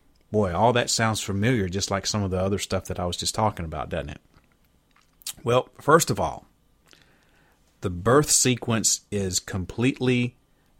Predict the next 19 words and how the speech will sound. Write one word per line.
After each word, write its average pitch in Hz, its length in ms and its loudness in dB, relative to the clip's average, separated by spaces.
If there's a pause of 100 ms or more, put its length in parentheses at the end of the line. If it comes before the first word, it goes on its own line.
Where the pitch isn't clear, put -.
(100)
astrological. 92 1120 -2 (1500)
The 104 160 -8
star 147 680 6
in 139 200 2
the 127 140 -2
east 135 640 0 (480)
is 107 400 2 (180)
Sirius, 117 720 4 (100)
the 113 100 0
brightest 110 400 4
star 117 380 4
in 107 140 0
the 104 80 2
night 98 260 0
sky, 98 580 2
which - 540 0 (380)
on 107 160 0
December 117 500 0
twenty-fourth 120 960 2